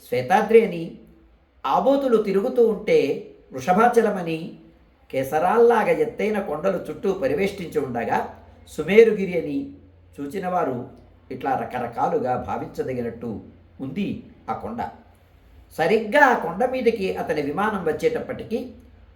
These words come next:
ఒక్క అడుగు కూడా ముందుకు కదిలింది కాదు. ఆకాశంలో విమానం అట్లా ఆగిపోగానే ఆశ్చర్యపడ్డాడు పురూరవుడు.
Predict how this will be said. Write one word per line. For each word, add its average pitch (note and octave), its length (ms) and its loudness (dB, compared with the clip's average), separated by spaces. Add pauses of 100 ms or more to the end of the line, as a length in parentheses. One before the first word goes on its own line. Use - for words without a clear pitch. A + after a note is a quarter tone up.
(120)
ఒక్క F3+ 280 4
అడుగు F#3+ 300 6
కూడా G#3 380 4
ముందుకు F3+ 300 -2
కదిలింది D3 420 -2
కాదు. A2 300 -6 (920)
ఆకాశంలో G#3+ 640 4
విమానం F3+ 440 -2
అట్లా - 280 -4
ఆగిపోగానే C#3+ 840 -2 (500)
ఆశ్చర్యపడ్డాడు C#3 960 0
పురూరవుడు. F#2+ 540 -10